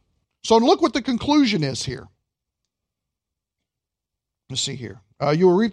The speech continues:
uh, uproot the wheat also." Verse thirty. "Allow both to grow together until the harvest." There you go. That's our word we're actually looking for.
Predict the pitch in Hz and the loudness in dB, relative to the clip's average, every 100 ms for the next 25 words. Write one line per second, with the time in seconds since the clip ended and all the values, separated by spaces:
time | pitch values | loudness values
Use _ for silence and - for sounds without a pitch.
0 | - 156 151 135 139 185 214 170 160 180 | -2 -2 0 0 -2 -2 -2 -4 -2 0
1 | 156 143 123 180 - 180 120 _ _ - | 0 -2 -4 -2 0 -2 -4 _ _ 0
2 | 220 262 311 330 262 311 359 - 254 165 | 2 4 4 4 4 4 2 -2 -4 2
3 | 208 285 370 311 247 254 180 190 285 _ | 4 6 4 0 2 2 4 0 -4 _
4 | _ _ _ _ _ _ _ _ - 277 | _ _ _ _ _ _ _ _ 2 2
5 | - 302 302 277 - 294 320 277 180 151 | 4 4 6 2 2 4 4 4 2 -2
6 | - - - - - 156 202 151 151 165 | -2 -6 -8 -16 -4 0 2 2 4 2
7 | 214 _ _ _ _ - 180 185 165 160 | 0 _ _ _ _ -4 0 2 4 2
8 | 151 147 143 147 143 135 120 117 107 | 2 0 0 -2 -2 -2 -6 -8 -8